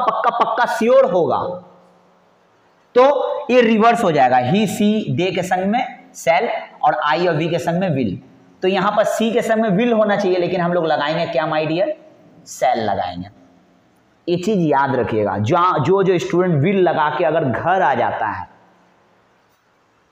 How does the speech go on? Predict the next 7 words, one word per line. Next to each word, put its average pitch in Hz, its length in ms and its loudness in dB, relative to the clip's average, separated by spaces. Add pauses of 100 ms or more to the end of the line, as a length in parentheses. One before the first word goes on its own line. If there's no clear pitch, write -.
(320)
ज़ीरो 113 420 -2 (720)
इस 180 120 -4
question - 360 -6
में, 73 200 -6 (120)
बाकी 120 300 0
में 165 100 -2
छक्का। - 320 -8